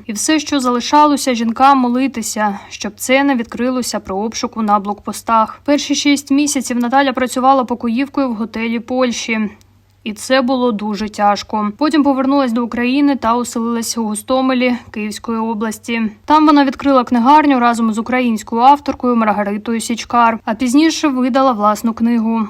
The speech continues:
"Проживає. Особливі почуття". Посилання на повне інтерв'ю дивіться до опису цього відео.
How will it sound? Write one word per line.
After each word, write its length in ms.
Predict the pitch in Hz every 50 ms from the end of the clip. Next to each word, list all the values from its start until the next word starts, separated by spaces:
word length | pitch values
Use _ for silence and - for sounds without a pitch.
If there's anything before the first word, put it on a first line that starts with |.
| - -
"Проживає. 840 | - - 262 277 269 277 285 240 240 233 233 226 226 220 214 220 208 -
Особливі 600 | - 262 220 - - 220 196 202 214 214 214 247
почуття". 640 | 233 240 240 226 - - 226 - - 208 208 208 202 202 -
Посилання 520 | - 269 269 262 - 320 330 320 285 269 247
на 100 | 247 247
повне 320 | - 277 269 254 254 247
інтерв'ю 440 | 247 240 - 277 254 269 294 320 320
дивіться 440 | 254 247 226 254 269 269 - - 233
до 200 | 202 208 202 208
опису 380 | 233 233 - 285 285 - 285
цього 380 | 277 - 240 202 185 196 196 190
відео. 540 | 185 202 202 190 196 214 208 202 208 208